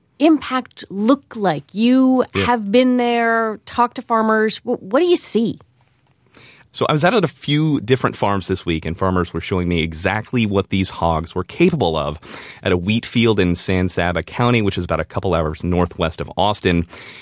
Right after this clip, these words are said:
Speaker 2: feral pigs had eaten or trampled half of the wheat on about three thousand acres of land.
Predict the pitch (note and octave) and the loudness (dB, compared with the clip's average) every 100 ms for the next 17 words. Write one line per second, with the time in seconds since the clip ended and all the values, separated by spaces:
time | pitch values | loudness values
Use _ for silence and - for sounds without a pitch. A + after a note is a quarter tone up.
0 | - - A#2 D3+ F3 - C#3 A#2+ A2+ F#2+ | -20 -4 0 0 -2 0 0 0 -2 -4
1 | G#2 A#2 C#3 B2+ G#2+ - G#2+ G2+ F#2+ - | -6 -2 0 2 0 0 -4 0 -2 -2
2 | - A2 A#2 C3 - - - G#2 G#2+ F#2 | -6 -2 0 -2 -6 -8 -4 0 0 0
3 | G2+ G2+ - G2+ F#2+ F2+ - - - A2+ | 0 0 -2 -2 0 0 -2 -8 -4 0
4 | C#3+ - - G#2+ A#2+ C3 C3 G#2 - G2 | 0 -2 -2 0 2 2 2 2 2 0
5 | F#2+ F#2 E2+ E2 D#2+ C#2+ C#2 | 2 0 0 -4 -2 -4 -6